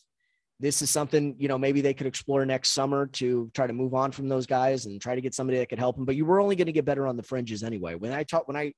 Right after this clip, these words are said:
listened to where they were at to moving some of these guys and getting some of these role players, I'm like, the team is not at a point where a shooter here, a wing there will make a significant difference. And as far as moving on from Russell Westbrook, Lakers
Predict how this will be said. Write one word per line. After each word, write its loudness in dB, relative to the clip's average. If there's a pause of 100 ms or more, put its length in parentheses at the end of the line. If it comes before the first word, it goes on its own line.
(100)
listened -2
to -2 (240)
where 2
they 0
were -2
at -2 (380)
to 0
moving 2
some -2
of 0
these -2
guys 0
and -10
getting -6
some -8
of -6
these -6
role -2
players, -6
I'm -10
like, -12 (240)
the -10
team -4
is -4
not -2
at 2
a -4
point -6
where -2
a -10
shooter -2
here, 0
a 0
wing -4
there 0
will -6
make -8 (320)
a 0
significant -4
difference. -8 (420)
And 0
as -2
far 4
as 2
moving 2
on 0
from -4
Russell -2
Westbrook, 0 (600)
Lakers 0